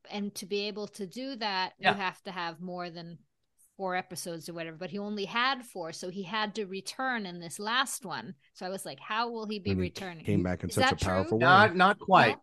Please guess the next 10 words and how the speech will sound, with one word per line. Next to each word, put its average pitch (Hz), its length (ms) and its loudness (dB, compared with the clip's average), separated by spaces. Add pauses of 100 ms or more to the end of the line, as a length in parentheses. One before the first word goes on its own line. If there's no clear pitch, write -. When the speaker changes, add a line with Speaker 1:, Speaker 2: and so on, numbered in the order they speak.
(120)
Speaker 2:
Not 147 220 4
quite. 123 420 4
The, 135 240 0
the 135 260 6
only 185 460 8 (440)
rules 143 680 8
or 117 80 -4
stipulations 127 800 2
about 113 380 2
submission 110 760 -2